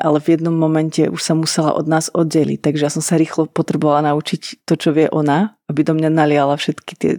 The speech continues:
časovania slovies a plurály a tak ďalej, aby som bola schopná ako základne komunikovať s ľuďmi. A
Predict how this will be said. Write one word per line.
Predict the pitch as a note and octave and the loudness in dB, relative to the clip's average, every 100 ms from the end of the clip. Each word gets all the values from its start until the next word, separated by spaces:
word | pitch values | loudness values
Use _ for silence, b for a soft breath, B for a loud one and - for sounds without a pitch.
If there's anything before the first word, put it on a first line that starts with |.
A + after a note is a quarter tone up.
| - | -2
časovania | E3 - D3 C#3+ D3+ | -2 0 0 2 0
slovies | - D#3 C#3+ C#3 D3+ D3+ | 0 0 2 2 0 -2
a | - | -4
plurály | - D#3+ D#3 D3 D3 D3+ | 2 2 4 2 2 0
a | D#3+ | -2
tak | D#3+ | -2
ďalej, | D#3+ D3 D#3 F#3 | 0 0 0 -2
aby | E3 D#3 | -2 0
som | E3 D3+ | 0 0
bola | |
schopná | D3+ - D3+ D#3 | -2 -4 -2 -2
ako | D3+ D3 | -2 0
základne | D3+ - C#3+ D3+ | 0 0 0 -2
komunikovať | D#3 D#3 D#3 D3+ - D3+ | -2 0 0 -2 -2 -2
s | D3 D3+ | 0 0
ľuďmi. | D3+ D#3+ F3 G3 _ | 0 0 -2 -4 _
A | D3+ | 0